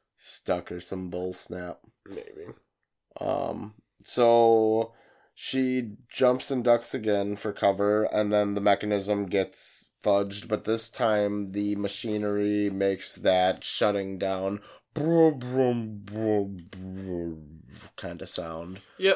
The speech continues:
Speaker 2: which, you know, the, a lot of nineteen thirties apparently, like, chain-operated fucking
Speaker 1: Yeah, gas. <laughs>
Speaker 2: Yeah.
Speaker 1: Um,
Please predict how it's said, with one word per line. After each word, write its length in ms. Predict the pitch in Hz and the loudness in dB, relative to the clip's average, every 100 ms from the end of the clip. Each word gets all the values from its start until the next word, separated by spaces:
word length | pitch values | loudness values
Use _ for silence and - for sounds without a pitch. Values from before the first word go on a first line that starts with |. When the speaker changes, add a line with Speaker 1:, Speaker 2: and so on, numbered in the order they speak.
| - | 2
Speaker 2:
which, 600 | 147 143 - - - - _ _ _ | 0 0 -2 -8 -10 -14 _ _ _
you 120 | - 135 | -10 -4
know, 260 | 110 104 | -2 -2
the, 80 | 107 | -2
a 60 | 107 | -2
lot 280 | 110 110 110 | -2 -2 -2
of 300 | 107 117 127 | -2 -4 -6
nineteen 440 | 113 113 - 113 | -6 -6 -8 -14
thirties 680 | 113 110 107 107 107 104 - _ _ _ _ _ _ _ _ _ _ _ _ _ _ | -6 -4 -4 -8 -10 -14 -20 _ _ _ _ _ _ _ _ _ _ _ _ _ _
apparently, 580 | - - 127 127 110 113 | -20 -12 -6 -6 -4 -2
like, 340 | 110 107 104 _ _ _ _ _ | -2 -2 -6 _ _ _ _ _
chain-operated 1500 | - - - 127 117 120 120 107 113 113 110 110 110 107 104 | -12 -10 -6 -6 -4 -4 -4 -2 -4 -2 -2 0 0 -2 -6
fucking 320 | - 113 120 | -8 -6 -4
Speaker 1:
Yeah, 380 | 139 123 90 107 - 107 107 | 2 4 4 -2 -4 -12 2
gas. 800 | 98 92 110 - - - 339 - | 4 6 4 0 -4 -6 -10 -8
<laughs> 40 | |
Speaker 2:
Yeah. 380 | 113 101 104 104 - - - - _ _ _ - - - - - - | -4 -4 -4 -8 -14 -20 -20 -20 _ _ _ -20 -20 -20 -20 -18 -2
Speaker 1:
Um, 520 | 107 101 95 90 92 | 2 2 0 -6 -14